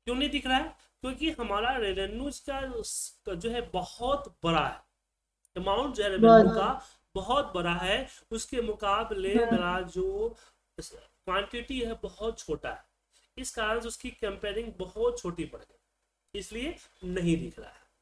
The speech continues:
Speaker 1: इसका solution क्या है? इसका solution है कि किसी एक series पे right click करें और चेंज सीरीज चार्ट data type, दिख रहा है? यहाँ पे चले जाए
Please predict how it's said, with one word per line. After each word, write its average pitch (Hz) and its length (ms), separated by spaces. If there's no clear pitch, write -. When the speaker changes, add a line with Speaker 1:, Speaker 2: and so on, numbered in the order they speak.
Speaker 1:
इसका 233 220
solution 202 560
क्या 247 180
है? 262 100
इसका 262 240
solution 220 520
है 262 80
कि 262 120
किसी 254 320
एक 226 220
series 202 300
पे - 140
right 175 300
click 226 260
करें 196 440
और 196 180
चेंज 247 380
सीरीज 233 640
चार्ट 202 380
data 180 360
type, - 280
दिख 180 120
रहा 247 140
है? - 160
यहाँ 226 280
पे 233 160
चले 110 260
जाए - 160